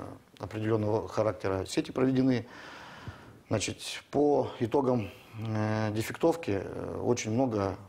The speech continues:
было нарушений выявлено Примгазом. Соответственно, были отключены дома, газгольдеры деф-, ну, демонтированы.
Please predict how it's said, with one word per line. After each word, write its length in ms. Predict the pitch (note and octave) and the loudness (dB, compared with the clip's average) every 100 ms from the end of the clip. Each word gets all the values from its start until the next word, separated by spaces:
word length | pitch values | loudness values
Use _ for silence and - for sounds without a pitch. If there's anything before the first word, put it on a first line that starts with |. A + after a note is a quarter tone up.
| G#2+ | -8
было 280 | G#2 B2 A2 | 2 4 4
нарушений 500 | G#2+ G#2+ - A2 G2 | 2 0 2 0 2
выявлено 460 | G#2 G2 F#2+ F#2+ F#2 | 2 0 0 -2 -4
Примгазом. 600 | G2+ G#2 D3+ D3+ C3 A2 - - - - | -4 2 2 4 0 -4 -14 -20 -20 -16
Соответственно, 600 | - - G#2 - G#2 G2+ G2+ | -12 -4 -2 -2 -2 -2 0
были 200 | A2 G2 | 0 0
отключены 460 | F#2+ G2 G#2 F#2+ | 0 -4 -2 0
дома, 340 | A2 C#3+ E3+ D3+ - | 2 2 0 -2 -12
газгольдеры 760 | C3+ - G2+ G2+ A#2 G#2+ G2 F#2+ | -14 -8 -2 0 2 2 0 -4
деф-, 240 | G#2 F#2+ | -6 -6
ну, 340 | A#2 G#2+ F#2 F#2 F2 F#2+ | -4 -4 -4 -6 -10 -6
демонтированы. 600 | F#2+ A#2+ C#3 F3 D3 A#2 | 0 0 0 0 0 -2